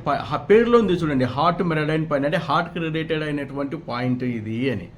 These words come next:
ఇది ఎక్కడ ఉంటుంది అంటే గన, ఇది మన అరిచేయి కదా, చెయ్యి. ఈ చెయ్యి మనం ఇట్లా ముడిచినప్పుడు, ఇట్లా, ఇట్లా, ఈ రకంగా, అంటే మన వేలని ఇట్లా ముడిచినప్పుడు, ఇంకా సింపుల్గా అంటే,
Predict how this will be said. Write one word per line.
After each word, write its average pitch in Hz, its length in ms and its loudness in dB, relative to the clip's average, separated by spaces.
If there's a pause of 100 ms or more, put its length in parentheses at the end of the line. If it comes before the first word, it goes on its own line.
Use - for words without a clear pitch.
(440)
ఇది 226 120 4
ఎక్కడ 220 180 8
ఉంటుంది 233 480 6
అంటే 151 180 4
గన, 147 300 0 (140)
ఇది 139 140 -2
మన 143 180 0
అరిచేయి 135 440 -2
కదా, 143 160 -2 (640)
చెయ్యి. 98 180 -2 (580)
ఈ 156 120 -2 (180)
చెయ్యి 196 280 2
మనం 180 300 0
ఇట్లా 160 280 0
ముడిచినప్పుడు, 127 580 -4 (1080)
ఇట్లా, 127 300 -6
ఇట్లా, 107 260 -14
ఈ 117 60 -8
రకంగా, 98 460 -10
అంటే 117 160 -4
మన 120 160 -2
వేలని 117 320 -2
ఇట్లా 101 160 -8
ముడిచినప్పుడు, 92 520 -12 (320)
ఇంకా 135 120 -2
సింపుల్గా 127 440 -2
అంటే, 120 460 -4